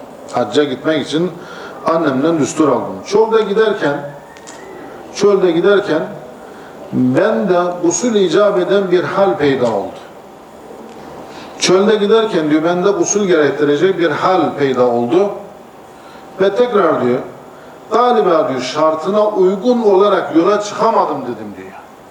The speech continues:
"Şartına uygun olarak yola çıkmadım." Dedim ve geri döndüm diyor.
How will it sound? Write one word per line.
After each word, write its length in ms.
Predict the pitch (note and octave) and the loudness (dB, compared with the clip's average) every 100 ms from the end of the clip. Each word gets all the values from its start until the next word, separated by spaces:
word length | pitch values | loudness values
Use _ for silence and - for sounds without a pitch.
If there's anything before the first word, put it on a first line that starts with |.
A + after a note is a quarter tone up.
| - - - - - - - - - - - - - | -20 -20 -20 -20 -20 -20 -18 -18 -18 -20 -20 -18 -8
"Şartına 520 | - C3+ C3+ D3+ F3 | 0 0 0 -2 0
uygun 320 | D#3 D3 F#3 | 2 2 2
olarak 400 | E3+ C3+ C3 C3 | 2 2 0 0
yola 200 | C#3+ E3+ | 0 0
çıkmadım." 480 | - - D#3 B2 - - - - - - - - - - - - - - - - - - - - - - - - - - | 0 -4 -2 -4 -6 -14 -20 -20 -20 -20 -20 -20 -20 -20 -20 -20 -20 -20 -20 -18 -18 -18 -18 -18 -18 -18 -18 -18 -18 -8
Dedim 440 | C#3 E3 F#3 A#3+ A3 | 2 2 2 2 4
ve 100 | A3 | 4
geri 320 | F3 F#3 F#3+ | 4 2 4
döndüm 380 | F3 C3 G#2+ F#2+ | 2 0 -4 -8
diyor. 220 | F2 - | -12 -16